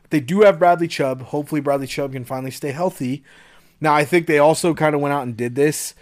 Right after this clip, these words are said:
thinking that there was a possibility they're gonna get Von Miller back, too. Which, now seeing the contract of Von Miller, there's no way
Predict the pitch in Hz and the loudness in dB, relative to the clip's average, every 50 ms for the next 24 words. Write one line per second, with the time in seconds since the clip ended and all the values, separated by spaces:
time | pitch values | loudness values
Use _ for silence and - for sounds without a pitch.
0 | - - _ _ _ - 143 135 139 135 135 127 117 - 131 127 120 120 - - | -20 -20 _ _ _ -2 -2 -2 0 -4 -6 -6 -4 -4 -4 -4 -4 -6 -6 -4
1 | 123 117 - - 135 123 120 120 120 120 117 117 113 107 120 113 101 107 113 110 | -4 -4 -4 -6 -8 -8 -6 -4 -4 -4 -4 -6 -8 -8 -8 -6 -4 -4 -4 -4
2 | 104 104 110 120 117 127 127 127 127 - - 120 123 156 175 - _ _ _ _ | -4 -4 -4 -2 0 0 0 0 -2 -6 -8 -6 -6 -6 -6 -8 _ _ _ _
3 | _ _ _ _ - 135 123 - - - - - - - _ 123 120 113 107 - | _ _ _ _ -4 -4 -4 -2 -4 -4 -4 -6 -8 -12 _ -8 -6 -6 -6 -6
4 | - 120 101 90 87 - 113 120 127 - 117 95 82 - 90 92 87 90 90 90 | -8 -8 -10 -10 -12 -12 -12 -12 -10 -10 -10 -10 -12 -14 -18 -18 -18 -16 -16 -16
5 | 95 104 101 95 85 - 110 101 101 104 104 101 98 101 101 98 98 98 98 95 | -14 -14 -14 -14 -14 -16 -16 -16 -14 -14 -14 -14 -12 -12 -12 -12 -12 -10 -12 -12
6 | 92 87 | -12 -14